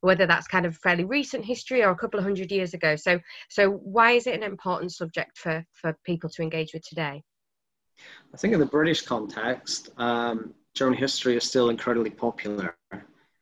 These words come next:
Speaker 2: That's not just among schools or universities, but I think in a, amongst the general public, um, German history remains very popular.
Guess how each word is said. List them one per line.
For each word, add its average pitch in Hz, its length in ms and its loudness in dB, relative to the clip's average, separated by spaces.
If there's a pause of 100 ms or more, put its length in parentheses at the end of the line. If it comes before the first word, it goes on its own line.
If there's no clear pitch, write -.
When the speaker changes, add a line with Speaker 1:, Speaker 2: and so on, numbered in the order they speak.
(140)
Speaker 2:
That's 113 200 -2
not 123 160 2
just - 560 0
among 120 420 0
schools 147 920 8
or 117 220 -2
universities, 123 840 2
but 117 160 -6
I 123 40 -6
think 123 280 0
in 123 80 0
a, 113 260 -2
amongst 151 520 -4
the 135 60 0
general 120 280 0
public, 156 440 0 (540)
um, 104 800 -2 (180)
German 117 220 2
history 123 360 0
remains 107 320 0
very 104 260 4
popular. 90 520 -8